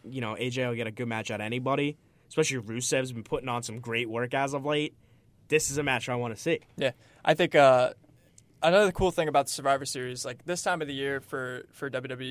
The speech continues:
Speaker 2: E in general, there's a lot of cool matches that you don't, don't get to see throughout the year.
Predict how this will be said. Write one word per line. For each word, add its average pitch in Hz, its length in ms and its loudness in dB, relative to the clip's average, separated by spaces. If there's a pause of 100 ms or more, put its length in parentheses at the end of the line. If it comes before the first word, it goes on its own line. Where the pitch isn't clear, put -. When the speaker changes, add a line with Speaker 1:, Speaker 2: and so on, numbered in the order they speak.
Speaker 2:
E - 20 -6
in 127 100 -10
general, 139 400 0 (600)
there's 156 160 2
a 180 60 2
lot 180 200 8
of 180 60 -2
cool 180 180 2
matches 160 380 2
that 135 140 -2
you 139 100 -6
don't, 139 300 -2
don't 151 160 2
get 139 100 -4
to 135 60 -8
see 156 180 0
throughout 131 240 0
the 131 80 -12
year. 127 340 -2